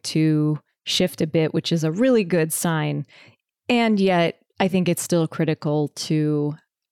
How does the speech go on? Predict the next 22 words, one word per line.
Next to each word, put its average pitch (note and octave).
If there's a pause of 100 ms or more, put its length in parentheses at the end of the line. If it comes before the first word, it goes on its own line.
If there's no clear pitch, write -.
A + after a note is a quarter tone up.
(100)
not F#3+
rely E3
on D#3
the D3+
defaults D3
of D3
any D#3
tool B3
to F3+
really E3
have D#3+
a D#3
grasp D3+
of E3+
these D3 (100)
fundamentals D3+
when D#3
you D3
are D3
designing, C#3
so -
that -